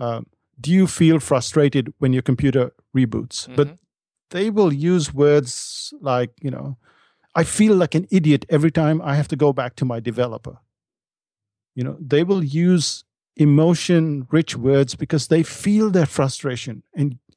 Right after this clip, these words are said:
Speaker 1: and, and we don't feel it.
Speaker 2: Mm-hmm. But yet, when they use those terms, those are like a gift.
Speaker 1: Yes, that's what a good copywriter should do.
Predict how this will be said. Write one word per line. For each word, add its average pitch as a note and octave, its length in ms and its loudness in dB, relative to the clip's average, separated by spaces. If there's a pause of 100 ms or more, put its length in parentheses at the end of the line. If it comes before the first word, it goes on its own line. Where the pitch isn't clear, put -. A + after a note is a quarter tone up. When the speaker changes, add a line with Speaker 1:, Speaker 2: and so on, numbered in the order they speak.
(100)
Speaker 1:
and, D3 280 -8
and D#3+ 220 0
we G#3 100 4
don't B3 220 4
feel A#3+ 240 2
it. - 220 -6 (380)
Speaker 2:
Mm-hmm. D#3 280 -20 (160)
But F3 200 -2
yet, G3+ 300 2
when E3 200 0
they E3 100 -2
use F3+ 300 -2
those D#3+ 180 0
terms, C3+ 540 -8 (320)
those E3 200 -2
are D#3+ 40 -10
like D#3+ 140 -2
a C#3+ 60 -4
gift. C3 560 -4 (1200)
Speaker 1:
Yes, F3 540 0
that's E3 320 0
what F#3 160 4
a F3+ 80 2
good D3 320 -2
copywriter C3+ 640 0
should A2 240 -4
do. - 240 -12